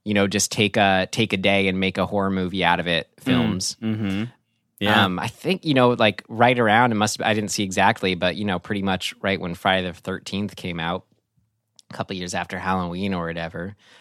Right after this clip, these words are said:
Speaker 1: So, uh, one of the originals. And it's just kind of so cool 'cause even though it's from nineteen eighty, it feels super eighties, even though it should kind of feel more seventies in a way, <laughs> you know?
Speaker 2: Yeah, and I, yeah, that's,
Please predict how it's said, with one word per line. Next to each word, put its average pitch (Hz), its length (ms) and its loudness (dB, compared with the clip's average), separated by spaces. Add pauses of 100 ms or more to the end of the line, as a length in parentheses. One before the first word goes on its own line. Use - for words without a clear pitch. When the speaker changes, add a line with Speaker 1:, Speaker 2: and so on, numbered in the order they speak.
(120)
Speaker 1:
So, 101 400 0
uh, 98 420 2
one 139 240 4
of 180 60 4
the 165 160 6
originals. 147 540 4
And 233 240 4
it's 220 180 2
just - 200 -2
kind 185 180 4
of 165 80 -4
so 180 160 2
cool 196 260 2
'cause 165 220 0
even 165 180 -4
though 170 140 6
it's - 240 0 (420)
from 156 380 4
nineteen 156 520 2
eighty, 170 600 -2
it 143 160 0
feels 147 300 2
super 165 600 6
eighties, 120 520 2
even 127 160 2
though 127 160 8
it 120 100 0
should 127 260 2
kind 127 220 2
of 123 100 -2
feel 123 220 4
more 110 160 4
seventies 117 580 2
in 107 100 0
a 98 80 0
way, 92 400 2
<laughs> - 40 -6
you 226 120 8
know? 185 200 6
Speaker 2:
Yeah, 131 280 4
and 107 220 0
I, 117 360 0
yeah, 107 480 2 (220)
that's, 117 600 -2